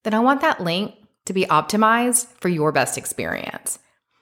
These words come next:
So I hope that helped, guys. I know it was a lot of quick information, and you may not have the option of creating your own landing page. I mean, you, you may not even have a website yet. I do encourage you, if you don't,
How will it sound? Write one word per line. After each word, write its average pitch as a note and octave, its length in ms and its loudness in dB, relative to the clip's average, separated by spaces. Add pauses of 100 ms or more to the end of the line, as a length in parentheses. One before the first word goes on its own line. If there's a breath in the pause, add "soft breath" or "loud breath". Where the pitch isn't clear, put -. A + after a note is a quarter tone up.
(140)
So A#3+ 100 0
I A3 40 2
hope C4 220 0
that D#4 160 2
helped, - 340 0
guys. F3+ 440 2
I F#3 60 0
know G3 500 2 (300)
it E3+ 80 -2
was D#3 100 0
a D3 60 -2
lot D3+ 340 4
of - 140 -4
quick - 300 -2
information, E3 800 -2 (380 loud breath)
and G3+ 140 2
you D4+ 180 4
may B3 260 6
not G#3+ 280 4
have F#3 200 0
the - 100 0
option - 320 -2
of C#3 60 -6
creating D3 320 0
your C#3 200 -4
own C#3+ 160 -6
landing A2+ 340 -4
page. - 380 -8
I G#3 40 -4
mean, F#3+ 140 0
you, G3+ 120 2
you G#3+ 120 4
may B3 100 6
not B3 180 4
even A3+ 120 2
have F#3+ 200 0
a F#3 60 4
website D3+ 540 0
yet. - 320 -4 (680 soft breath)
I E3+ 140 0
do F#3+ 260 2
encourage G3 520 4
you, G3+ 100 4
if F3+ 180 -2
you E3+ 120 -2
don't, D#3+ 380 0